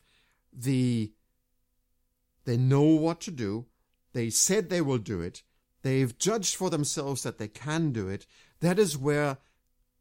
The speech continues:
they are looking around themselves to see, "Well,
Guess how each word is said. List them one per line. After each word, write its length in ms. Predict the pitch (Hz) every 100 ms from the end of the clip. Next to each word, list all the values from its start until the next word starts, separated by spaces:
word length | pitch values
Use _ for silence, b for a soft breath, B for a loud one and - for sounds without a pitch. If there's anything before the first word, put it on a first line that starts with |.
| _
they 160 | 123 147
are 80 | 143
looking 420 | 143 185 185 170
around 800 | 151 135 143 165 185 185 151 131
themselves 720 | 139 127 - 190 190 180 143
to 100 | 139
see, 300 | 120 151 131
"Well, 420 | 127 131 127 127